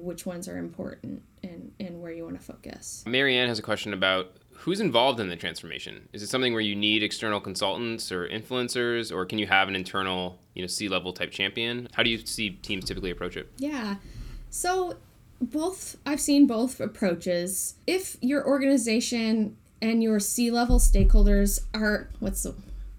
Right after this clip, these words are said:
Speaker 1: if they're prioritizing this and they're excited about it and they're pushing this mandate on their own, I don't think you need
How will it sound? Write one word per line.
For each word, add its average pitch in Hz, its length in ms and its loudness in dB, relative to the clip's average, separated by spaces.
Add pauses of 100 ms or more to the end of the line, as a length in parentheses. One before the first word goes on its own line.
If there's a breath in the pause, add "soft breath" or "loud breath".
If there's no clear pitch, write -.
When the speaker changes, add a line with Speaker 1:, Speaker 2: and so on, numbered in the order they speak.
(260 loud breath)
Speaker 1:
if 208 160 -2
they're 269 300 4
prioritizing 262 1000 4
this 285 180 2
and 220 160 2
they're 202 100 4
excited 196 440 0
about 220 240 0
it 220 160 -2
and 202 180 4
they're 185 320 0 (140)
pushing 254 460 2
this 247 180 0
mandate 226 460 0
on 208 120 2
their 208 220 0
own, 202 320 2
I 196 80 0
don't 202 180 2
think 208 220 0
you 196 100 0
need 185 440 0